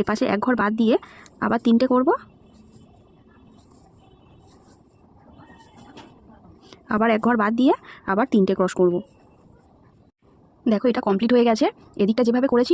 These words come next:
এরকম আমি এদিকেও একটা এরকম করে নেব। দেখো এদিকের মতো আমি এদিকটাও করে নিয়েছি। এবারে এখান দিয়ে একটা ডিজাইন উঠবে। প্রথমে এই ক্রসের কোণা দিয়ে একটা ক্রস হবে,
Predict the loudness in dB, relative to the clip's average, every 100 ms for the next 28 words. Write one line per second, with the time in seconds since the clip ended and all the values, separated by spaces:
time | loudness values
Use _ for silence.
0 | 2 2 2 2 2 -2 -2 0 0 0
1 | 0 -2 -2 -4 -4 -2 0 -2 -6 -14
2 | _ _ _ -20 _ _ _ _ _ -20
3 | -20 -20 -20 -20 -20 -20 -20 -20 -6 -4
4 | 0 -2 0 0 0 0 -2 -2 -2 -2
5 | -2 0 0 0 -4 -6 -12 -8 -6 -2
6 | -4 -6 -20 -20 -20 -20 -20 _ -10 -4
7 | 0 0 0 -2 -4 -2 -2 -2 -2 -6
8 | -8 -20 _ -20 _ -12 -6 -2 -2 0
9 | -2 -2 -6 -6 -6 -4 -4 -4 -6 -12
10 | -20 -20 -20 -20 -20 _ _ _ _ -20
11 | -20 -20 _ -20 -20 -20 -20 _ -20 -20
12 | -20 -20 -20 -20 _ _ -12 -10 -10 -8
13 | -6 -6 -6